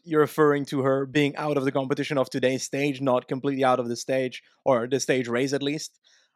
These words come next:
Um, indeed, three riders down, Wiebes, Kopecky, Amal Usyk, and even with Kopecky, you're kind of thinking like, "Okay, that's an extra sprinter that is gone," but wouldn't have much influence because at the front of the race, the breakaway was falling apart on the same hill that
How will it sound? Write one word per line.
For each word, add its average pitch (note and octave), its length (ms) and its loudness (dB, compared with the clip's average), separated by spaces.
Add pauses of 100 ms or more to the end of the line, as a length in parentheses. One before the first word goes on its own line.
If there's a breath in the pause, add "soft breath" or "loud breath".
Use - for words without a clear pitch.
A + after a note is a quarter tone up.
Um, C3+ 640 4 (200)
indeed, F3+ 400 2
three F#3 140 2
riders D#3 280 4
down, D3+ 240 2
Wiebes, C#3+ 280 2
Kopecky, D3 400 0
Amal C3+ 140 2
Usyk, D3 460 -2
and C#3 440 0 (320 soft breath)
even F#3+ 180 2
with G#3+ 120 6
Kopecky, F3+ 380 2
you're G#3 120 4
kind E3+ 260 2
of D#3+ 80 2
thinking D3+ 300 -2
like, D3 480 2
"Okay, C#3+ 340 0
that's C3+ 200 -2
an C#3 80 0
extra C3 240 -6
sprinter D#3 340 -4
that D3+ 160 2
is C#3 140 -8
gone," D#3 380 4
but C#3 280 2 (360)
wouldn't E3+ 200 2
have D#3+ 140 4
much D#3+ 260 0
influence D#3 460 -2
because D3 220 0
at D3+ 60 -2
the C3+ 60 -4
front E3 300 2
of D#3+ 80 4
the C#3+ 100 2
race, D3 280 2
the D#3 200 0
breakaway D#3 420 2
was D#3 200 0
falling D3+ 260 2
apart D3+ 380 4
on D3+ 160 2
the C#3 80 -6
same D3 400 -2 (400)
hill E3 280 6
that D3 360 4